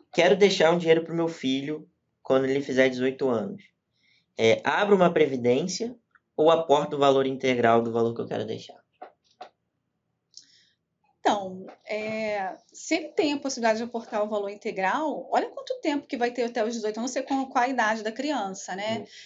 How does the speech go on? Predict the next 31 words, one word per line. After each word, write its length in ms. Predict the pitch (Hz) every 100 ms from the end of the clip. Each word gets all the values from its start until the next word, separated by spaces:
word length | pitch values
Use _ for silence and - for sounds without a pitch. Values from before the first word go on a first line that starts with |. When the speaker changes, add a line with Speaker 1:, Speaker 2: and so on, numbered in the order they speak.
| _
Speaker 2:
Mas 160 | - 208
olha 140 | 254
quanto 280 | 370 466 415
tempo 200 | 330 -
que 80 | 254
vai 100 | 254
ter 80 | 254
de 100 | 233
juros 400 | 220 240 285 -
compostos 840 | 277 277 - 214 233 247 262 226
ali 200 | 208 240
dentro 720 | 226 226 277 330 330 302 277
desse 480 | 240 247 262 - 269
fundo 460 | - - 254 285
até 260 | 277 - 269
a 60 | 302
criança 260 | 294 294
fazer 240 | 277 262 240
dezoito 400 | 233 226 233 277
anos. 300 | 208 165 -
Se 80 |
ele 80 | 330
tem 160 | 453 294
a 40 |
possibilidade 420 | 254 220 202 196
de 60 | 202
aportar 380 | 190 202 - 196
mais 160 | 202
ou 80 | 214
menos, 300 | 190 190 190
é 120 | 185